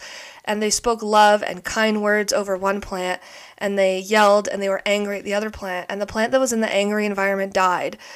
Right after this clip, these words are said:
So our pa-, our words have so much power, and we have the opportunity to either kind of speak life or speak death.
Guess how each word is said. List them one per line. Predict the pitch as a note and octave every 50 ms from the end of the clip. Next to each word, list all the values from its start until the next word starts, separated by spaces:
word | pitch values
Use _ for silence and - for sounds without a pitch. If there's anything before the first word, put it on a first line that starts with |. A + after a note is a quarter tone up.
| - - - - - -
So | - - - - A#3+ A3 G#3+ A3 A3 G#3+ - - _ _ -
our | G3+ G#3+ B3+ D#4 F#4+ G4+ G4
pa-, | - - - G#3+ - -
our | A3 - E4+ D#4+
words | A#3 G#3 G3 F#3+ G3 G#3+ A3+ - -
have | - G#3 G3 G3
so | - - - - G3+ G3+
much | G#3 G3+ G3 -
power, | - - F#3 F3 F#3 F#3+ G3+ A3+ A#3+ A#3 - - - - - - - - - _ _ _ -
and | G#3+ G3+ G#3 G#3 G3+ G3+ G3+ G3+ G#3 - - - -
we | - G#3+ G#3 A3+ B3+ C4+
have | B3 - G#3 G#3 G#3+ A3 G#3+ G#3+
the | G3+ -
opportunity | G3 G3 G3 G#3 F#3+ - - - G3 G3 G3 A3 A3
to | A3 - - - G3+
either | G3 G3+ G3+ G#3
kind | - - G3 F#3+
of | F#3
speak | - - - A3 G#3+ -
life | G#3 F#3+ F#3 G3 G#3+ G#3+ - -
or | G3+ F#3+
speak | - - - A3+ G#3+ G#3+
death. | - - D#3+ A3 C4+ C4+ - -